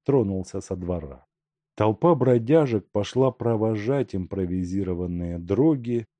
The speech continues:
на которых Рогожа заменяла покров, а возница-ломовик бесцеремонно сидел на крышке одного из гробов. Усталые и измученные чины сыскной полиции и следователь с утра не выходили с места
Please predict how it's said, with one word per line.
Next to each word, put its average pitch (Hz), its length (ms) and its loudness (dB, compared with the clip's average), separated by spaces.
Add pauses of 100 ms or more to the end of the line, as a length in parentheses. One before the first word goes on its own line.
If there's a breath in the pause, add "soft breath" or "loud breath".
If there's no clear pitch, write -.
(200)
на 107 160 2
которых 156 560 0
Рогожа 127 760 2
заменяла 101 880 -4
покров, 90 600 -4 (580)
а 98 120 0
возница-ломовик 147 1080 2
бесцеремонно 123 1160 2
сидел 120 640 -2
на 110 180 0
крышке - 680 -6
одного 92 600 -4
из 82 140 -10
гробов. 80 520 -12 (600)
Усталые 117 680 4
и 98 180 0
измученные 117 800 -2
чины 120 440 -2
сыскной 117 600 -2
полиции 98 1000 -4
и 92 160 -4
следователь 95 1040 -2
с - 160 -12
утра 147 360 4
не 135 160 0
выходили 127 680 -2
с - 140 -12
места 113 520 -4